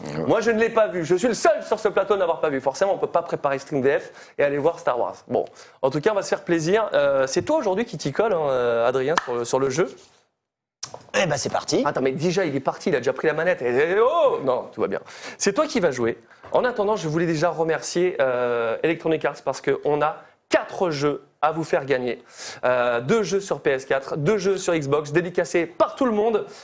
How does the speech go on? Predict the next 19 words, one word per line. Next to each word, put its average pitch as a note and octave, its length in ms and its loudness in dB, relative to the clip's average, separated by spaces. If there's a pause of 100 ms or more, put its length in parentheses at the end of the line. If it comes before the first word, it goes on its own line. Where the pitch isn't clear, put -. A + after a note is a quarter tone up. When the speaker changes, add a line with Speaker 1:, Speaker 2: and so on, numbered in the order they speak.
(140)
Speaker 2:
Et G#3 120 4
on A3+ 100 2
a A3 60 2
aussi G#3+ 200 -2
Woodbox A3 540 2
qui G#3+ 100 -2
nous G3+ 160 2
a G#3 40 4
envoyé G3 420 0
quatre, G#3 400 0
euh, D#3+ 240 6
Woodbox E3 460 0
Star D#3 200 2
Wars. D#3 200 2
Donc D3 240 -4
il E3 40 4
y - 20 4
a D3 60 2
dedans, C#3+ 320 -2